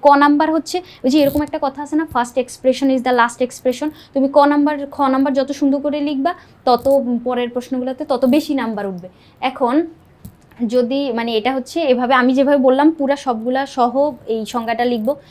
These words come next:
এরপরে মধ্যবয়সী পাতায় সালোক সংশ্লেষণ বেশি হয় কেন? পাতার বয়স যদি খুব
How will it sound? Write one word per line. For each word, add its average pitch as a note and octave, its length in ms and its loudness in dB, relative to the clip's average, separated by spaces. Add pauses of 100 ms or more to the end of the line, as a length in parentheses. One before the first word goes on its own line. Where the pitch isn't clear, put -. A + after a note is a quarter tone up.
(180)
এরপরে C#4+ 260 2
মধ্যবয়সী D#4 680 2
পাতায় E4 260 -4
সালোক C4+ 260 -4
সংশ্লেষণ D4+ 480 -2
বেশি B3 260 2
হয় C4+ 140 -2
কেন? G#3+ 220 -4 (340)
পাতার C4+ 380 2
বয়স B3+ 440 2
যদি D4+ 220 -2 (140)
খুব F4+ 200 0